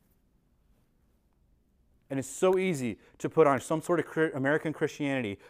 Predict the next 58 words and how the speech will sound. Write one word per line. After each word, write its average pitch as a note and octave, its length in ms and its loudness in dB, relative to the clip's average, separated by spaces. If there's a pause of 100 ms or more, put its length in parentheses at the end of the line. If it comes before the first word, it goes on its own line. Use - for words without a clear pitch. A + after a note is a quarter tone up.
where C3+ 120 -2
we C3 80 2
just B2+ 160 -8
kind C#3+ 160 -2
of, A2+ 140 0 (500)
we A#2+ 80 -4
don't D3 180 -4
fully E3 360 2
fit F3 240 0
in F3+ 100 0
with E3 80 -2
the - 80 -2
world, D#3 300 8
but B2 80 -2
we A#2+ 100 0
sure D3 260 -2
do C3 320 -4 (380)
look C3+ 180 -2
comfortable. F#2+ 440 -10 (1900)
And A#2+ 80 -14
Paul's D3 240 2
saying C#3+ 140 -2
to B2 80 -4
this G#2+ 100 -10
church, C#3 180 -6
"No, C#3 120 -8
no, C3+ 60 -6
no, B2+ 100 -6
you've B2+ 240 -8
stepped C3+ 240 -4
out B2 140 0
in G2+ 60 -12
faith B2 280 -6
and G#2+ 40 -8
it's G2 80 -14
been A2 120 -8
evident. A2+ 280 -6
You've, B2+ 200 -4 (280)
you've D3 220 0
loved C#3 240 8
in A2+ 60 -2
such C3+ 160 -2
a C3+ 40 -2
way C3 140 2
that A2+ 120 0
it's G2+ 140 -10
evident. C3 380 0 (160)
You've, D3+ 240 -2 (160)
you D3 80 0
have C#3+ 140 6
this C3 100 -6
hope C#3+ 240 2
that A#2 100 -2
it's A2+ 100 -8
been A#2 120 0
evident." A#2 380 0 (160)
And B2+ 100 -6
so C3+ 220 4